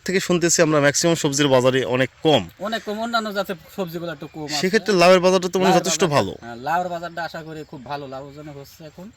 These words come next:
Speaker 1: তার মানে দর্শক বন্ধুরা, আপনারা লাউ চাষ কিন্তু অনায়াসেই করতে পারেন। সুন্দর মতো এরকমভাবে একটা মাদার থেকে একটা মাদার দূরত্ব সাত হাত, আবার স্কয়ার কিন্তু এটা।
Speaker 2: স্কয়ার।
Speaker 1: তো এটা কিন্তু বেশ লাভজনক একটা ফসল। আর তার মধ্যে যেহেতু লাউটা হারভেস্টিং করতে খুবই অল্প সময় লাগে,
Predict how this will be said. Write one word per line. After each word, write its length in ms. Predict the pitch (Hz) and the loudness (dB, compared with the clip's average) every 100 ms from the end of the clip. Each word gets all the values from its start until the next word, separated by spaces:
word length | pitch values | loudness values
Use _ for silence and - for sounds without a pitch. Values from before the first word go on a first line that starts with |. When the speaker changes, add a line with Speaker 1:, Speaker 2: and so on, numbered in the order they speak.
| _ _ | _ _
Speaker 1:
তার 120 | 135 131 | -6 -2
মানে 140 | 151 | 0
দর্শক 300 | 147 143 170 | 0 0 0
বন্ধুরা, 360 | 160 170 139 117 | 0 2 4 4
আপনারা 300 | 135 135 113 135 160 | 4 4 4 2 -2
লাউ 320 | 139 120 147 175 | -2 4 4 4
চাষ 180 | 180 - | 2 2
কিন্তু 240 | 180 170 | 2 4
অনায়াসেই 360 | 139 139 135 156 | 6 4 4 2
করতে 260 | 135 - | 2 2
পারেন। 260 | 113 110 117 - - - - - - | 2 2 0 -6 -20 -20 -20 -20 -8
সুন্দর 500 | - 160 170 180 175 | 0 4 6 6 6
মতো 240 | 165 156 | 4 4
এরকমভাবে 600 | 156 147 143 139 135 123 - - - | 2 4 2 0 0 0 -2 -8 -6
একটা 320 | 127 - 139 | -4 0 2
মাদার 280 | 127 127 131 | 4 2 2
থেকে 160 | - 135 | 0 -2
একটা 220 | 120 135 | -2 -2
মাদার 340 | 123 120 127 | -2 0 0
দূরত্ব 540 | 110 110 139 139 - 147 | -2 -6 -6 -6 -6 -6
সাত 300 | - 120 113 | -2 0 0
হাত, 220 | - 117 - - | -2 -6 -6 -4
আবার 260 | 120 127 - 214 | 0 0 0 -2
স্কয়ার 360 | - - 196 151 | 0 4 4 4
কিন্তু 240 | 117 90 | -2 -6
এটা। 140 | 80 | -12
Speaker 2:
স্কয়ার। 680 | - - - - - - 113 | -14 -18 -20 -20 -20 -14 -4
Speaker 1:
তো 400 | 143 143 143 143 - | 2 4 2 0 -4
এটা 260 | - 151 | -2 0
কিন্তু 260 | 175 180 170 | 0 -2 -2
বেশ 340 | 131 151 - | 0 0 -2
লাভজনক 460 | 110 120 127 151 160 | 0 0 2 0 0
একটা 220 | 151 156 - | -2 -6 -6
ফসল। 260 | 127 160 - | -6 -6 -4
আর 100 | 120 - | -4 -2
তার 120 | 131 | -2
মধ্যে 420 | 156 151 156 117 - - - - 113 | -2 -2 -2 -4 -8 -20 -20 -18 -8
যেহেতু 360 | 113 147 165 | -2 -2 0
লাউটা 360 | 131 127 139 143 | 4 4 2 -2
হারভেস্টিং 560 | - 123 131 143 - 147 | 0 0 0 -2 -4 -4
করতে 240 | 143 131 | -4 -6
খুবই 280 | - 143 143 | -6 -2 0
অল্প 280 | 139 127 127 | 2 0 -2
সময় 320 | - 123 123 | -4 -2 0
লাগে, 300 | 120 110 | 0 -2